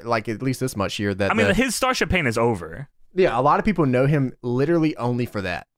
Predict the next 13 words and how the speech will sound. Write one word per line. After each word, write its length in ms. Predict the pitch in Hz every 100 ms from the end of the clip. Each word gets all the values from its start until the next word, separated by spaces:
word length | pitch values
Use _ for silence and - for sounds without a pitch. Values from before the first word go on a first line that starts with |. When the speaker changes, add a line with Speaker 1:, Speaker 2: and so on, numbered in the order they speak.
| -
Speaker 1:
Like, 140 | 123
if 60 | 127
he 80 | 165
would 120 | 165
have 60 |
kept 220 | - 170 147
this, 220 | 147 170
Speaker 2:
Yeah. 80 | -
Speaker 1:
I 160 | - 120
don't 260 | 120 127 -
think 220 | 123 117
people 340 | 120 117 110
would 320 | 107 107 98